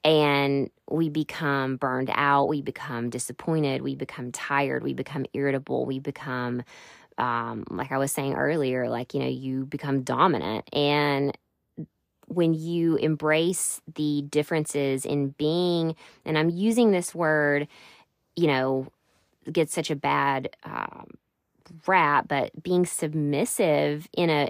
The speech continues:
in a, that is a powerful thing, to be able to be in a relationship where you can be submissive to your spouse in a way that is still giving life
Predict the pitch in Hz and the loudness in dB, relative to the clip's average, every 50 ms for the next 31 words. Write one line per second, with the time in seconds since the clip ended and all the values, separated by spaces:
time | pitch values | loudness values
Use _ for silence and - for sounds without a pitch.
0 | - _ 170 165 156 147 143 139 139 135 135 - _ _ _ _ _ _ _ _ | -2 _ 0 0 2 2 2 2 2 0 -2 -4 _ _ _ _ _ _ _ _
1 | _ _ _ _ - 196 208 262 269 285 - - - - 202 208 202 185 185 - | _ _ _ _ 2 6 6 6 6 6 4 2 -2 2 4 6 6 4 4 2
2 | - 147 135 - - 143 143 - - - - - - - - - 175 165 175 160 | 0 -2 -2 0 0 0 0 0 -2 -4 -6 -6 -6 -6 -4 -4 0 2 4 4
3 | 151 151 165 175 196 190 180 - - 185 170 165 160 160 156 156 156 151 - - | 4 4 4 2 2 0 0 -2 -2 0 0 2 2 2 2 2 2 0 -2 -6
4 | - - - - - - - _ _ _ _ _ _ _ 151 175 175 190 202 208 | -16 -20 -20 -20 -20 -20 -20 _ _ _ _ _ _ _ -4 -2 6 6 8 8
5 | 208 190 180 170 165 156 156 - - 156 147 - - 147 147 143 143 131 - - | 8 6 6 4 4 4 4 4 2 0 0 2 2 4 4 4 4 2 0 -4
6 | _ _ _ _ - - 165 156 151 143 156 165 170 170 165 165 156 - - - | _ _ _ _ -6 0 2 2 2 2 0 0 2 2 2 2 2 0 -4 -10
7 | - - 160 147 143 147 170 180 - - 220 190 180 160 151 151 - - 151 151 | -6 -2 -2 0 2 2 0 0 0 0 0 2 4 2 2 0 0 0 0 2
8 | 147 147 147 - - - _ - - - 160 151 151 151 147 143 139 - - 147 | 2 0 -2 -6 -10 -14 _ -10 -4 -2 0 2 2 2 2 0 0 -2 -2 -4
9 | 135 135 - - - - 143 139 135 131 131 131 131 131 131 - - - - - | -4 -4 -6 -8 -6 -2 -2 0 2 2 2 2 2 0 -2 -4 -6 -6 -8 -8
10 | - _ _ - 151 147 147 143 143 139 139 135 - - 151 135 - 147 139 139 | -12 _ _ 2 4 4 6 4 4 4 2 2 2 2 0 2 2 2 2 2
11 | 139 139 139 135 135 - - - 139 135 135 135 135 - - - - - - - | 2 2 2 2 0 -2 0 0 2 2 0 0 -2 -2 -4 -4 -8 -16 -20 -20
12 | - - - - - _ _ _ _ _ _ _ _ _ _ _ _ _ _ _ | -20 -20 -20 -20 -20 _ _ _ _ _ _ _ _ _ _ _ _ _ _ _
13 | 160 156 - - - - - - 196 185 185 175 160 - 160 151 156 151 151 147 | -14 -12 -6 -2 -2 0 4 8 8 8 8 6 6 6 6 8 8 6 6 6
14 | 143 147 147 139 143 143 147 - - | 4 4 4 4 4 4 2 0 -4